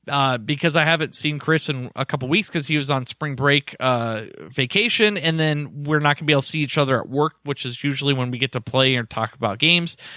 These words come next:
So I'm not sure what's gonna happen for the next, uh, couple weeks. Uh, it might just be Emily and I until this, uh, self-socializing, distancing stuff gets lifted, and then we could resume, um, uh, our ev-,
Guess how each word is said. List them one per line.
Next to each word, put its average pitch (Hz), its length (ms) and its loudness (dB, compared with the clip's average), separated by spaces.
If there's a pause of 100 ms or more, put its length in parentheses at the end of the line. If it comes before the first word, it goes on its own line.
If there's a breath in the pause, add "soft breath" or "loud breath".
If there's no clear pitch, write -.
(100)
So 160 140 2
I'm 170 100 4
not 185 160 4
sure 175 240 6
what's 170 200 4
gonna 151 160 4
happen 147 280 2
for 147 140 -4
the 143 100 2
next, 147 440 0 (380 loud breath)
uh, 120 320 2
couple 139 360 2
weeks. - 560 -2
Uh, 120 260 2
it 143 100 2
might 147 220 4
just - 220 0
be 131 180 2
Emily 131 240 2
and 127 80 0
I 127 120 2
until 127 400 2
this, 117 360 -4
uh, 117 160 4
self-socializing, 123 1400 2
distancing 117 640 -6
stuff 123 440 2 (300 loud breath)
gets 139 240 0
lifted, 208 520 2 (460 loud breath)
and 143 240 2
then 139 220 4
we 135 120 2
could 120 180 -4
resume, 131 720 0
um, 107 460 0 (140)
uh, 98 260 -2
our 110 260 -2
ev-, 120 220 0